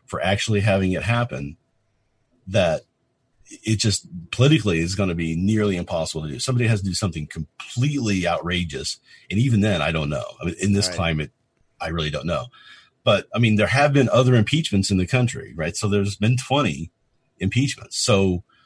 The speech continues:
Speaker 1: we, we, that process functions for certain things, but it doesn't seem to work for the president because we've invested too much power there. And everybody wants that power. So nobody wants to tell them that they can't have that power 'cause they think that they're next.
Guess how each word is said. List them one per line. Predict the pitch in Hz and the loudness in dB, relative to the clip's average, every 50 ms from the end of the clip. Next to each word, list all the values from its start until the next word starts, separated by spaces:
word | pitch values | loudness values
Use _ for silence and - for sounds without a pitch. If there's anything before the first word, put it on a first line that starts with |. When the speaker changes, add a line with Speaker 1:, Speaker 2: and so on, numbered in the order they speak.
| _ _ _ _ - 92 | _ _ _ _ -8 -2
Speaker 1:
we, | 95 104 101 98 101 98 92 - _ _ _ | 0 0 2 2 0 -2 -6 -10 _ _ _
we, | 107 107 101 - _ _ | -2 -2 -2 -2 _ _
that | 117 110 120 120 120 - | 0 2 4 4 2 2
process | - - 185 175 170 - 139 117 - | -2 0 0 2 2 0 0 0 -2
functions | - - 165 214 214 - - - 95 82 80 80 82 95 - - - _ _ _ _ _ _ _ _ _ | 2 2 4 4 4 2 0 0 0 0 0 -2 -2 -4 -8 -10 -14 _ _ _ _ _ _ _ _ _
for | - - 123 120 | -2 0 2 2
certain | - - - 143 107 90 98 95 | 4 4 4 2 2 2 -4 -2
things, | - 160 170 147 101 76 67 67 71 82 - | 0 0 2 2 0 0 -2 -6 -10 -6 -4
but | 110 98 | -2 -2
it | 95 95 | 0 0
doesn't | 131 135 123 107 - | 0 0 0 -2 -2
seem | - - - 120 113 101 | -2 2 4 4 4 4
to | 92 82 | 4 0
work | 78 78 87 98 123 151 - | -2 0 2 2 2 2 0
for | - - | -2 -4
the | 104 85 | -4 -4
president | - - 80 82 82 85 73 78 | -2 -4 -4 -4 -4 -6 -8 -8
because | - - 107 101 87 90 | -6 -4 -4 -4 -2 -2
we've | 90 85 85 | -4 -4 -2
invested | 85 82 80 90 104 107 - - 113 110 - | -4 -4 0 0 0 0 0 0 -2 -2 -4
too | - - 113 107 | -2 0 2 2
much | 101 90 92 92 - - _ | 2 2 0 -2 -4 -8 _
power | - - - 87 92 98 104 104 101 82 | -14 -8 -2 0 2 2 2 2 0 -2
there. | 73 - - - - - - _ _ _ _ _ - - - - | -4 -6 -8 -10 -10 -12 -16 _ _ _ _ _ -20 -20 -18 -16
And | - - _ | -16 -12 _
everybody | - 104 123 127 120 135 131 120 113 113 113 127 120 | 0 2 4 4 4 4 4 4 4 4 6 6 4
wants | 110 95 90 85 87 95 - - - | 4 2 2 0 0 -2 -4 -4 -2
that | 101 98 - - | -2 -4 -4 -4
power. | - - 107 104 107 101 82 - - - - _ _ - _ | -6 -4 -2 0 0 0 0 -2 -8 -14 -14 _ _ -18 _
So | - - 107 | -4 0 0
nobody | 101 98 107 117 113 | 2 2 2 2 2
wants | 107 113 113 - | 2 2 0 0
to | 110 | -2
tell | 101 - 113 101 101 101 | -2 2 2 4 4 4
them | 98 98 95 90 | 4 2 2 2
that | 87 85 - - | 0 -2 -2 -4
they | 82 85 90 | -4 -6 -6
can't | - - - 101 - - | -6 -4 -4 -4 -2 -2
have | - 110 135 151 135 | -2 0 0 2 2
that | 113 85 - - | 2 0 2 0
power | 95 85 87 98 110 | 0 0 2 0 0
'cause | - 104 101 95 | -2 -2 -2 0
they | 95 98 110 | 0 0 2
think | - 110 104 101 | 2 2 2 2
that | - 98 82 - | 0 -2 -4 0
they're | 92 95 98 98 | 2 2 4 4
next. | 95 - - - - - - - - - | 4 2 2 -2 -4 -8 -8 -8 -8 -10